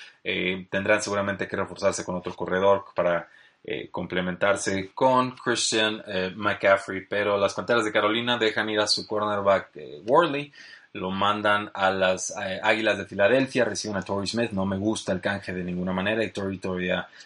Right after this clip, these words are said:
eh, cuesta más dinero de, eh, lo que vale. Tienen necesidades importantes en la posición de, de receptores. Devin Funchess me parece un buen receptor número dos, no un número uno, aunque, eh, dio tintes o a-, atisbos de ello, o de poder ser un receptor número uno la temporada,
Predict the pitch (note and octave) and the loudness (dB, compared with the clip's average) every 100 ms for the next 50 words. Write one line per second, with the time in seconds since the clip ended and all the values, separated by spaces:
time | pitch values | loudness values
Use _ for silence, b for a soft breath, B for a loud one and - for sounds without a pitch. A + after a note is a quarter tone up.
0 | B - F2 - F#2 G2+ G2 F#2+ G2 G2 | B -8 -6 -2 -2 0 0 0 -2 0
1 | F#2+ F#2 G2 F#2+ F2+ F2+ b b b G2 | 0 -4 -4 -2 -2 -4 b b b -6
2 | F#2+ A2+ G#2 G#2 A2 A#2 A#2 A2+ - A2 | -2 2 2 4 6 6 4 0 -4 -4
3 | G#2+ G#2+ - G2 F#2+ F2+ F2+ G2+ F#2+ F#2+ | -4 -4 -8 -6 -6 -6 -4 -4 -4 -6
4 | F#2 G#2+ G#2 F#2+ F2 - F2+ F2 G2 G2 | -4 -4 -4 -4 -6 -8 -8 -6 -4 -2
5 | F#2+ F#2+ F#2+ G#2 F#2 F2+ F#2 F#2 - B2 | 0 0 0 -6 -6 -4 -4 -6 0 2
6 | A#2+ G#2 G#2+ G2 A2+ G#2+ G2+ F#2 F#2+ F#2 | 2 0 -2 -2 -2 -2 -6 -2 -2 -2
7 | G2+ G2 G2 F#2 F2 F#2+ G2 F#2+ F#2 G#2+ | -2 -2 -2 -4 -4 -6 -2 -2 0 0
8 | G#2 G2+ G#2 G#2 G2+ G2+ C3 C#3+ B2+ G#2+ | 0 -4 -6 -4 0 4 4 4 2 0
9 | - G2 F#2+ F#2 F#2 F#2+ G2+ G#2+ - A2+ | -6 -10 -8 -10 -10 -6 -2 -2 -2 -2
10 | A#2 A2+ A2 - F#2+ F#2 - _ G2 F2+ | -2 0 -2 -2 -2 -2 -4 _ -12 -2
11 | B2+ A#2+ G#2 G2 G#2 G#2 G#2 F#2 B B | -2 0 0 0 0 0 0 -2 B B
12 | B B - F#2 F2+ G#2+ A#2 A2+ G#2 G2 | B B -4 -2 0 4 4 2 -4 -6
13 | - G2 G2 G2 F#2+ G2 G2 F2+ E2+ F2+ | -4 -4 -2 -2 0 0 0 -2 -4 -8
14 | - F2 F2 E2+ - | -6 -2 0 0 -6